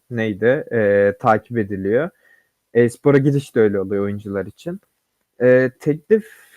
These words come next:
gönderiliyor derken teklif genel olarak menajerler gönderiliyor. Yani şöyle oluyor, e, takım, ya ben bir oyuncu istiyorum.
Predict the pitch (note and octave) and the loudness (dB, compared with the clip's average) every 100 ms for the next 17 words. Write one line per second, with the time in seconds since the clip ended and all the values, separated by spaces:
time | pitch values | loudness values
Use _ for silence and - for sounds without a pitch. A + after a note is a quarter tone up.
0 | _ D3+ D#3 D#3 E3+ F3+ F#3 G3 G3 F3+ | _ -2 -2 -4 -4 -4 0 0 0 -2
1 | G3 F#3+ - F3 F#3+ F#3 - D#3+ - G3 | -2 -2 -4 -6 -6 -6 -8 -8 -2 -2
2 | F#3+ _ _ - D#3+ F#3 F#3+ F#3+ G3 - | -4 _ _ -2 0 2 0 0 -4 -4
3 | D#3 D#3+ D#3 E3+ E3+ E3+ D3 A2+ G#2+ F#2+ | -2 0 4 4 4 2 2 -2 -4 -4
4 | G2+ G#2+ A2+ A2+ A#2+ A#2+ _ _ _ - | -2 0 0 0 -4 -8 _ _ _ -2
5 | F3 D#3+ A#2+ A#2 D3+ D#3 D#3 - - A#2+ | 0 2 2 2 2 2 -2 -6 -4 0
6 | A#2 A2+ A2+ A2 A2 A2 G#2+ G#2+ _ _ | 2 2 2 0 0 0 -2 -4 _ _
7 | E3 D3 F3 E3 D#3+ - B2+ A#2 D3 D#3 | -4 -2 -4 -4 -6 -2 0 2 2 2
8 | E3 D#3+ D3+ D#3+ D3 - G#2+ G#2 D3 | 2 2 -2 -2 -4 -4 -4 -2 -2